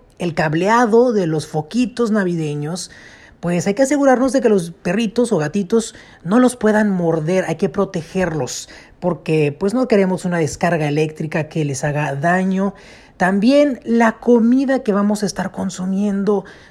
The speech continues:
durante las fiestas decembrinas, pues, pueden ser altas en grasa y les afecta a los animalitos en la digestión, así que no hay que dárselas.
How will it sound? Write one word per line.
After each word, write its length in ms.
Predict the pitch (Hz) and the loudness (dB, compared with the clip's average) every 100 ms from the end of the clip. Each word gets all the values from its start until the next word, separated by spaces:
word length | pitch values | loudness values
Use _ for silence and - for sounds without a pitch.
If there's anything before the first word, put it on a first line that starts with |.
| - | -8
durante 400 | 165 170 165 165 | -4 -4 -4 -4
las 300 | 160 151 - | -4 -4 -8
fiestas 880 | - - 185 185 - 190 175 165 - - - - - | -14 -4 -2 -2 0 0 0 -2 -10 -18 -20 -20 -12
decembrinas, 840 | 156 156 160 160 151 190 240 262 - | -6 -4 -2 -2 0 0 0 -2 -4
pues, 420 | - 175 165 151 | -2 0 0 -2
pueden 380 | - 196 247 220 | -4 0 0 2
ser 380 | - 214 196 - - - - - | 2 2 2 -6 -20 -20 -16 0
altas 520 | 190 233 226 233 - | 2 2 2 2 2
en 160 | 185 170 | 0 2
grasa 600 | 180 196 196 226 226 - _ | 2 2 2 2 0 -4 _
y 240 | 240 269 285 | 0 4 4
les 220 | 247 233 | 4 2
afecta 720 | 175 - 240 233 - 226 247 - - - - | -4 0 2 2 0 0 0 -6 -20 -20 -8
a 100 | - | -2
los 160 | 220 214 | 0 2
animalitos 840 | 208 202 233 277 - 226 240 214 | 2 2 2 2 2 2 2 0
en 120 | 190 | -2
la 100 | 196 | 0
digestión, 580 | 196 185 214 - - 302 | 0 0 -2 -2 0 2
así 180 | 247 233 | 2 -2
que 140 | 214 | -4
no 100 | 254 | -2
hay 120 | 240 226 | -2 0
que 120 | 247 | 2
dárselas. 680 | 220 202 226 208 165 151 | 2 0 0 0 -2 -6